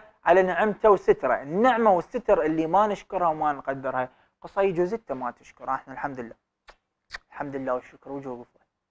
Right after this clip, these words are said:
الحمد لله، احنا نحمد الله دائما. خاف انت يا قصي لا تعمم على الناس يا قصي بالتعليق. اكو ناس الله يرزقها بألف دينار تحمد الله وتشكره،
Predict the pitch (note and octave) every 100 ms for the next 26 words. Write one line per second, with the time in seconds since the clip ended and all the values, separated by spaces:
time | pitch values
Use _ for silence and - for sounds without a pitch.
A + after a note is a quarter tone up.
0 | - C#3 B2+ B2+ - B2+ B2+ - C3 -
1 | C#3 C3+ C3+ B2 B2+ _ _ _ - D3+
2 | F#3 G#3+ - C3+ C3+ _ D#3 - _ _
3 | _ _ D3 C#3+ D3+ F#3 G3 - - C#3+
4 | E3+ F3+ G3 F3 C3+ C3+ C3 C#3 F3+ G3
5 | - C3+ B2+ - - E3+ G#3+ G3 _ C3
6 | B2+ C#3+ A#3 - - _ _ _ _ _
7 | _ _ _ _ _ _ _ - B2 C#3+
8 | A#3 D#4+ - - _ _ _ _ _ _
9 | _ - F#3+ F#3+ F3 D3+ F3 - D#3+ C#3+
10 | - _ - F#3+ A#3+ G3+ B3+ D4 F4 G4+
11 | - G#3 G3 E3+ G3 A#3+ C4+ C4 - -
12 | -